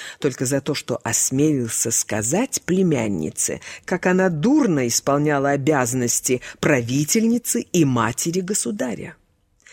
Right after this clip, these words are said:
Только после такой жестокости Елены к своим ближайшим родственникам вы можете судить, милые дети, что было с другими советниками Думы.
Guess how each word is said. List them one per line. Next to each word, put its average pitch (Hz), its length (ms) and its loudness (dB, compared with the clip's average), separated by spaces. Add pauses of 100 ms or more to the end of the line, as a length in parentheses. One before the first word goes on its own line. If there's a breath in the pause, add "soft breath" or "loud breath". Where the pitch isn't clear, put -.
(580 loud breath)
Только 226 380 0
после 180 380 2
такой 214 360 4
жестокости 233 800 2
Елены 185 540 2
к - 80 -6
своим 180 400 4
ближайшим 156 600 2
родственникам 156 920 0 (480 loud breath)
вы 165 180 0
можете 143 360 -4
судить, 139 480 -2
милые 185 360 0
дети, 123 480 -4 (220 loud breath)
что - 380 2
было 196 320 4
с 170 100 0
другими 180 580 4
советниками 107 800 -2
Думы. 113 400 -6